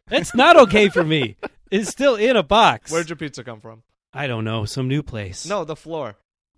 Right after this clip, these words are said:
Speaker 2: Okay, so what else? So now you're throwing it, uh, during the procession.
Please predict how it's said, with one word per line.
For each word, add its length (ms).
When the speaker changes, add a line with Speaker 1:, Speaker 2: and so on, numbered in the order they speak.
Speaker 2:
Okay, 260
so 140
what 160
else? 240
So 80
now 160
you're 200
throwing 360
it, 160
uh, 120
during 280
the 80
procession. 520